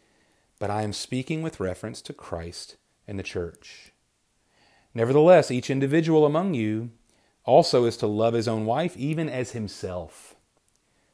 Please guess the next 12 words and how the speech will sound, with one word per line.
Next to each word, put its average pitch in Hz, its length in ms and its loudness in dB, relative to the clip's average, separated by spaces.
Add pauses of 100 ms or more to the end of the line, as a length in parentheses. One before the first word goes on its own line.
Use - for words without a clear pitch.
(140)
And 92 120 -10
the 85 60 -6
wife 117 360 0
must 147 180 -8
see 151 120 -6
to 87 240 -6
it 85 100 -8
that 95 120 -16
she 117 160 -8
respects - 600 -12 (400)
her 104 140 -8
husband." - 380 -14